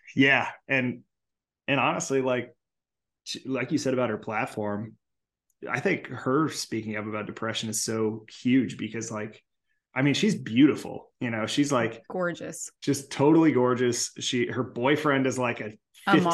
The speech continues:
Speaker 2: model.
Speaker 1: out of ten.
Speaker 2: <laughs>
Speaker 1: I mean, he's, like, that guy's very pretty. <laughs> So
Speaker 2: They're a beautiful couple. Let's just put it that way.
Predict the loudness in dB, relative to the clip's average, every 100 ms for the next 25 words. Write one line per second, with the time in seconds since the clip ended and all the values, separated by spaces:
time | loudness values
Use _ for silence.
0 | 4 6 6 4 4 2 4 2 4 2
1 | -2 -4 -2 0 2 4 2 2 -2 -8
2 | -14 _ -2 2 2 2 2 0 -2 -6
3 | -12 -8 -2 0 0 -4 -6 -6 -10 _
4 | -6 0 0 0 -2 -2 0 -2 0 -2
5 | -2 2 4 8 8 6 6 6 4 0
6 | 0 -2 -2 -2 -2 -6 -10 -10 -6 -4
7 | -2 -2 2 0